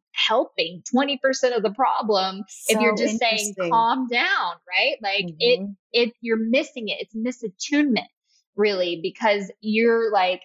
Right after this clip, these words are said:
Speaker 1: "No, you have every right to be scared in that
Speaker 2: Yeah.
Speaker 1: situation," according to your body, and it's gonna make sure that you're doing exactly what you need to do to, to stay safe.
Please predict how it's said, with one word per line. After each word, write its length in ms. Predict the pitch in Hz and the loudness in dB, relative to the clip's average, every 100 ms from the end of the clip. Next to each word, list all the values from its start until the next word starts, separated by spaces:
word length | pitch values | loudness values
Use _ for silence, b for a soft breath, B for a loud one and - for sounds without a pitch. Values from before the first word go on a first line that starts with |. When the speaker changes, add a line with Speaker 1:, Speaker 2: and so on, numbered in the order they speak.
| _ | _
Speaker 1:
"No, 480 | 233 220 208 185 165 190 | -2 2 2 0 -2 -2
you 180 | 226 254 | 0 2
have 220 | 254 220 | 0 0
every 300 | 208 196 175 | 0 0 0
right 240 | 165 180 - - | 0 0 -4 -10
to 80 | 190 | -10
be 380 | 185 170 165 165 | -8 -8 -8 -8
scared 540 | - - 165 - - - - | -12 -2 0 2 0 -6 -10
in 60 | 190 | -8
that 100 | 165 - | -8 -10
Speaker 2:
Yeah. 120 | 175 | -6
Speaker 1:
situation," 520 | 170 170 175 - 294 349 370 - | -2 0 0 0 -2 -4 -4 -6
according 440 | 214 202 196 196 | -2 0 0 -2
to 100 | - | 0
your 160 | 175 175 | 2 2
body, 480 | 160 185 302 349 - | 2 0 -2 -4 -2
and 160 | 196 180 | -2 0
it's 280 | 208 214 - | -2 -2 0
gonna 440 | 233 220 208 190 | 0 0 -4 -4
make 280 | 180 180 180 | -4 -2 -2
sure 580 | - - 185 208 302 392 - _ _ _ | -2 0 2 2 0 -2 -12 _ _ _
that 200 | 214 202 | 0 0
you're 220 | 208 202 | -2 -4
doing 640 | 196 196 190 185 185 190 202 _ _ _ _ _ _ _ 254 | -4 -2 -2 -2 -4 -10 -16 _ _ _ _ _ _ _ -2
exactly 480 | 208 202 220 254 220 | 0 0 -2 -2 -4
what 120 | 170 | -4
you 80 | 185 | -12
need 140 | 175 | -14
to 100 | 165 | -14
do 140 | 156 151 | -16 -14
to, 120 | 156 - - | -16 -16 -18
to 60 | 151 | -18
stay 220 | - 143 | -14 -14
safe. 220 | - - | -14 -20